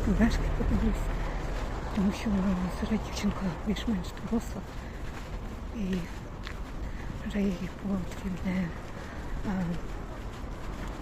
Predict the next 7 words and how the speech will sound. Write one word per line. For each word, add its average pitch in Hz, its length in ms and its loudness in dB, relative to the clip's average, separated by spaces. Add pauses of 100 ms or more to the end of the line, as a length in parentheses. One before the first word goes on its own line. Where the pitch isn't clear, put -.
(2250)
як 208 180 0
то 208 100 -2
кажуть, - 540 -2 (1700)
годувати 202 460 4
її 175 180 2 (200)
потрібно 185 480 0 (1300)
вже 185 300 2